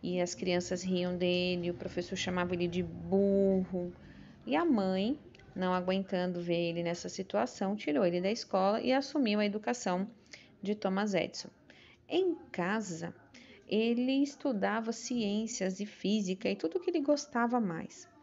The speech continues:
E sua mãe não se opunha às preferências dele de estudo. E que não resultou um menino gênio, né?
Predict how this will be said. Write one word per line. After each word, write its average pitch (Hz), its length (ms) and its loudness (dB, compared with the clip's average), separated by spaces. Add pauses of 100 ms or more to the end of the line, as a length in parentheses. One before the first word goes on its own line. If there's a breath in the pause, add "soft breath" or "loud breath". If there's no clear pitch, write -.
(380)
E 381 60 0
sua 403 200 -2
mãe 220 360 2 (100)
não 208 220 2
se - 180 -2
opunha 214 560 0 (440 loud breath)
às 240 160 -2
preferências 226 760 0
dele 170 320 0
de 170 120 0
estudo. - 420 -8 (640 loud breath)
E - 60 -8
que - 140 -4
não 175 100 0
resultou 180 840 2 (600 loud breath)
um 180 80 2
menino 180 420 4
gênio, 170 760 2 (360)
né? 214 240 0